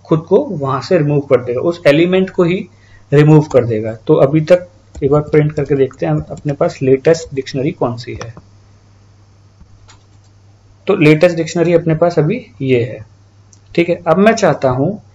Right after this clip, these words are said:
इसमें से मैं, अ, इस element को remove कर दूं, First letter वाले element को, ये जो पूरा element है इसको remove कर दूं। तो मैं इसको कैसे लिखूंगा, a dot pop, ठीक है, और इसके अंदर मैं दूंगा की,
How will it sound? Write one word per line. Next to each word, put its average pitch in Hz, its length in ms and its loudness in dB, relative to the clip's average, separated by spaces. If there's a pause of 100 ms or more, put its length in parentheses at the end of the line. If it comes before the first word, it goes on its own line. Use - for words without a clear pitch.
(340)
इसमें 180 340 0
से 190 220 2
मैं, 160 240 4
अ, 135 1300 0 (340)
इस 180 140 0
element 180 380 2
को 190 120 2
remove 139 320 2
कर 120 160 -4
दूं, 107 140 -12 (840)
First 160 260 4
letter 139 220 4
वाले 135 240 6 (100)
element 131 360 0
को, 127 120 -2
ये 123 260 0
जो 135 100 -4
पूरा 147 280 4
element 135 400 0
है - 120 0
इसको 170 260 -2
remove 131 320 0
कर 117 160 -6
दूं। 123 160 -18 (560)
तो 165 60 0
मैं 170 100 2
इसको 175 180 -2
कैसे 170 220 4
लिखूंगा, 165 400 -2 (760)
a 131 100 4 (540)
dot 123 340 0 (320)
pop, 147 240 2 (680)
ठीक 151 160 0
है, 190 80 0
और 147 160 4
इसके 139 220 0
अंदर 143 220 2
मैं 147 140 2
दूंगा 131 240 4
की, 120 240 -4